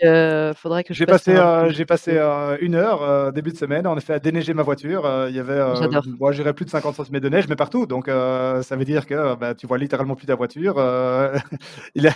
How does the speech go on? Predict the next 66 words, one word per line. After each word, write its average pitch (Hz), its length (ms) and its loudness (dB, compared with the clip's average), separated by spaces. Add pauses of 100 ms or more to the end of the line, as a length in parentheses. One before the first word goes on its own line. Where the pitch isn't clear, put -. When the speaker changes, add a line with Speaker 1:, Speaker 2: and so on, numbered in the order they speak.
(240)
Speaker 2:
il 160 240 0
a, 160 60 4
il 156 100 2
a 151 40 4
fait 165 120 -4
moins 160 220 0
quinze, 175 340 2
donc, 139 180 -6
euh, 135 60 -8
bah, 135 80 -4
la 139 100 2
neige 160 200 -2
s'est - 60 -20
transformée 131 340 -10
en 123 80 -2
glace. 151 200 2
Speaker 1:
Génial. 170 320 4 (260)
Speaker 2:
Donc, 143 140 -4
en 147 80 4
fait, 156 120 0
ta 135 100 -2
voiture 147 260 -2
est 147 40 -2
littéralement 139 400 -2
sous 131 180 -6
un 127 60 0
glaçon. 123 320 -2 (300)
<laughs> 427 440 4 (240)
Speaker 1:
<laughs> - 540 -2
Speaker 2:
Mais 170 120 4
en 254 60 8
même 233 140 4
temps, 247 180 8
c'est - 100 -4
le 190 60 -10
côté, 185 220 2
voilà, 269 220 8
c'est 170 100 -4
le - 40 -10
côté 151 200 -2
plaisant 165 320 2
de, 139 180 0
de, 135 600 0
du 135 120 -10
pays, 185 320 -2
c'est 175 100 -12
la 143 100 -2
découverte. 143 540 -2
Euh, 139 200 0
c'est, 135 260 -2
c'est, 131 240 -4
euh, 127 120 0
ouais, 165 140 2
en 147 80 2
effet, 135 180 -6
c'est - 120 -6
un - 20 -6
gros 127 160 -8
changement 143 320 -6
par 131 120 -2
rapport 123 220 -4
à - 20 -6
la 127 100 -4
Belgique, 127 380 -10
où, 120 140 -8
euh, 117 160 -8